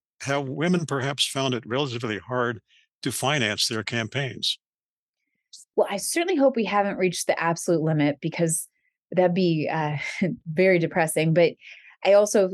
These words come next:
Speaker 2: am afraid if we just expect things to change over time without doing anything to initiate the progress, that's probably not the solution either. What we found in terms of critical mass,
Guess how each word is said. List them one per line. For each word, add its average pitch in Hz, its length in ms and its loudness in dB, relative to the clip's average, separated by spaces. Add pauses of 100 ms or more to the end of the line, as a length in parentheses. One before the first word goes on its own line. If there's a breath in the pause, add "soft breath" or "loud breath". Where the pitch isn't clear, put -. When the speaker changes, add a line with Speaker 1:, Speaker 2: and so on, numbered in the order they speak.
Speaker 2:
am 175 180 2
afraid 185 480 2
if 170 120 0
we 196 80 -2
just 190 280 -6
expect - 640 -2
things 170 260 2
to 175 60 0
change 170 300 2
over 165 180 4
time 160 440 -2 (100)
without 170 460 2
doing 185 240 2
anything 165 340 0
to 175 100 -4
initiate 165 380 0
the 160 80 -2
progress, 147 460 -2
that's 147 200 -2
probably 175 480 0
not 143 200 -2
the 147 60 -10
solution 151 400 -4
either. 131 420 0 (400 loud breath)
What 214 180 6
we 240 120 6
found 247 280 4
in 233 80 8
terms 208 360 0
of 170 240 4
critical 185 640 2
mass, 160 640 -4